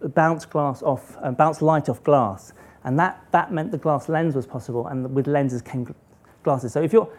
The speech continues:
if you're old now and you, you rely on glasses, you know, this is, this is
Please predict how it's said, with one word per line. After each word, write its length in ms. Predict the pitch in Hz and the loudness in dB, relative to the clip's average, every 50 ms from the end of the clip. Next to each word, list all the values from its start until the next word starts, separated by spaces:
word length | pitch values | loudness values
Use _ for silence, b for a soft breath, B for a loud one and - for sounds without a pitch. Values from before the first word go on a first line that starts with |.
| B B B | B B B
if 100 | 165 151 | 2 4
you're 160 | 196 202 - | 4 2 4
old 380 | - 170 180 190 185 151 127 120 | 6 8 8 8 8 6 4 4
now 260 | 156 147 139 135 135 | 4 4 4 4 2
and 160 | 135 131 135 | 2 2 2
you, 180 | 143 143 151 - - _ - | 2 2 0 -2 -8 _ 0
you 140 | 160 151 139 | 2 4 6
rely 180 | 147 147 139 | 6 6 6
on 80 | 131 127 | 6 6
glasses, 380 | 135 151 147 135 127 117 - | 6 6 6 6 2 0 0
you 60 | 151 143 | 2 2
know, 100 | 139 131 | 4 4
this 180 | 160 175 - | 4 4 4
is, 160 | 165 135 - | 2 0 0
this 260 | - - 170 160 170 170 | 0 0 0 0 2 -2
is 220 | 156 131 - | -4 -6 -6